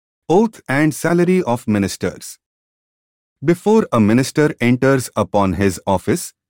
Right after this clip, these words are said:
the governor administers to him the oaths of office and secrecy. In his oath of office, the minister swears, one, to bear true faith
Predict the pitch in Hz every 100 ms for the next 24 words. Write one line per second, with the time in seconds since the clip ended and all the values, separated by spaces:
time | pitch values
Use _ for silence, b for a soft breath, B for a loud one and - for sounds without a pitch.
0 | _ 113 107 151 190 190 202 196 120 104
1 | 92 110 127 139 143 135 - 101 107 135
2 | 113 107 - 139 131 117 131 - 110 123
3 | 165 - - 98 131 - 107 90 92 -
4 | 90 - _ _ _ _ _ _ _ _
5 | 139 143 117 135 117 - 156 175 135 127
6 | - 107 - - - - _ _ 113 107
7 | 160 202 - 196 - 104 85 - - -
8 | _ 101 120 110 110 - 170 123 147 175
9 | 131 135 160 - 110 120 143 -